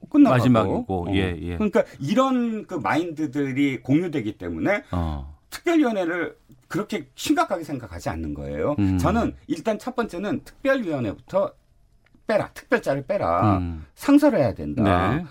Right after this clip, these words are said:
Speaker 1: 굳이 그것을 법을 만들어서 하-, 할 게 아니라 늘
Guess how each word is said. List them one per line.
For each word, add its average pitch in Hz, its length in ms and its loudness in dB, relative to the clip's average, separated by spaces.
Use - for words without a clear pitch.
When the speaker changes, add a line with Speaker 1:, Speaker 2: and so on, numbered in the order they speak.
Speaker 1:
굳이 127 280 2
그것을 147 300 0
법을 147 260 -2
만들어서 123 520 -2
하-, 135 100 -6
할 139 220 -6
게 135 80 -2
아니라 117 480 -2
늘 247 400 2